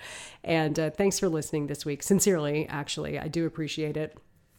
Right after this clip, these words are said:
And, um, we will have, by the way, Doctor John White on next week. Looking forward to it. He's going to be joining us to talk about a whole bunch of new studies that have come out. And some of them have some kind of like, "Really? They had to study that result?" And then some of them are like, "Ooh, that's good info." He's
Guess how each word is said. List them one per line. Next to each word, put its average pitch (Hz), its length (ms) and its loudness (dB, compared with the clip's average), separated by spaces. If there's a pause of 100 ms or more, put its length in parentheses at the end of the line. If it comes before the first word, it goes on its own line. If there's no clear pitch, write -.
(460)
And, 175 320 2
um, 160 300 0
we 185 140 4
will 208 300 6
have, 190 340 0
by 170 100 2
the 180 140 0
way, 165 180 0
Doctor 208 380 2
John 254 420 10
White 262 300 12
on 196 280 10
next 214 360 4
week. 190 320 4
Looking 185 320 2
forward 175 340 0
to 165 120 0
it. 156 140 -6 (300)
He's 247 160 6
going 330 200 8
to 330 60 8
be 320 80 8
joining 214 320 8
us 196 160 4
to - 40 -4
talk 185 240 0
about 165 200 0
a 160 40 -8
whole 208 180 2
bunch 226 240 2
of 214 60 4
new 165 120 2
studies 160 440 -2
that 190 100 2
have 175 80 -6
come 185 240 0
out. 170 320 0 (400)
And 190 180 4
some 233 200 6
of 254 100 6
them 220 340 6 (120)
have 180 260 0
some 180 200 2
kind 175 220 -2
of 165 60 0
like, 156 240 -4 (100)
"Really? 214 300 0
They 226 100 -2
had 208 140 2
to 175 60 -4
study 175 300 0
that 196 140 2
result?" 208 460 4
And 202 80 4
then 202 140 8
some 254 240 4
of 311 40 8
them 214 140 4
are 156 60 0
like, - 260 -8
"Ooh, 302 340 0
that's - 360 -8
good 165 420 -4
info." 185 760 0
He's 208 260 -2